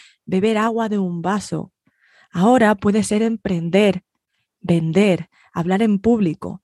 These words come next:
diseñar, aprender de marketing. Así que mira, ahora que tenemos estos dos conceptos desmonizados,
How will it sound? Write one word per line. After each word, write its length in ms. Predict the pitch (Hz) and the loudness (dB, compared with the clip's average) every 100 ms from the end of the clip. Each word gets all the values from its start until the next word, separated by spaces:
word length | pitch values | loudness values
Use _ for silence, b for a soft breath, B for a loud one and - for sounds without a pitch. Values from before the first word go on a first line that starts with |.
| _ | _
diseñar, 760 | 185 190 - 165 190 214 165 - | -2 -2 -4 -2 2 2 0 -4
aprender 640 | 175 - 170 160 165 220 202 | -8 -4 -2 0 0 0 2
de 140 | 185 | 2
marketing. 680 | 170 226 233 180 - - 190 _ _ _ _ _ _ _ _ _ _ _ _ _ _ _ _ _ - B B - | 2 0 0 -4 -6 -12 -14 _ _ _ _ _ _ _ _ _ _ _ _ _ _ _ _ _ -20 B B -10
Así 240 | 175 185 | -6 -4
que 100 | 180 | -2
mira, 220 | 170 165 | -2 0
ahora 160 | - 285 | 2 2
que 80 | 302 | 2
tenemos 340 | 262 254 226 | 2 2 0
estos 340 | 208 - 196 190 | 0 -2 -4 0
dos 240 | 220 208 | 0 0
conceptos 560 | 185 180 202 196 170 165 | -2 0 -2 -2 -4 -2
desmonizados, 1000 | 170 165 151 151 143 151 196 359 - | -2 -2 -2 -4 0 0 0 -4 -12